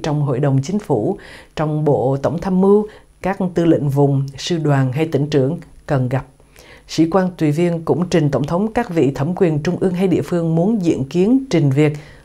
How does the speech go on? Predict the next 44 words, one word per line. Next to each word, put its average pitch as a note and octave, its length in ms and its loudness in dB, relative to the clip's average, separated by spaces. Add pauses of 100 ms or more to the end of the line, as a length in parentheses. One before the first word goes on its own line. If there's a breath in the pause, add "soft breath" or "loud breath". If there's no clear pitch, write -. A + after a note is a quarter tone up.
(100)
và C#3 200 2
nhắc E3+ 280 0
Tổng C3+ 140 -4
thống D#3 240 -4
chương D#3+ 180 -2
trình C3 260 -2
hội B2+ 300 0
kiến D3+ 200 -4
với G3 100 -4
các G3+ 160 -8
đại D#3 160 -2
sứ, G3+ 340 -4 (320 loud breath)
khách A3 180 -4
ngoại C3+ 200 -4
quốc, G3 240 0 (340 loud breath)
theo D#3+ 160 0
như D3 260 2
nhà D3 220 0
nghi D3+ 180 2
lễ C3 220 0
đệ D#3 240 0
trình. C#3 160 -2 (1200 loud breath)
Ít G#3+ 200 0
thấy A3 220 0
Tổng D3+ 140 -2
thống D3+ 240 -4
ăn D3+ 260 0
trưa D3 220 -2
trước G#3+ 300 -2
một C#3 220 0
giờ, B2+ 200 -2 (480 soft breath)
có A#3+ 80 0
khi G#3 220 0
ăn F3 240 -2
trễ C3+ 280 -2 (140)
vào C3 120 0
lúc D#3+ 260 -2
ba D3 180 0
giờ. C#3+ 220 0 (760 soft breath)
Thường E3 280 4
cơm F3 180 0
trưa F3 320 0
thanh F3 220 -2
đạm, B2+ 200 0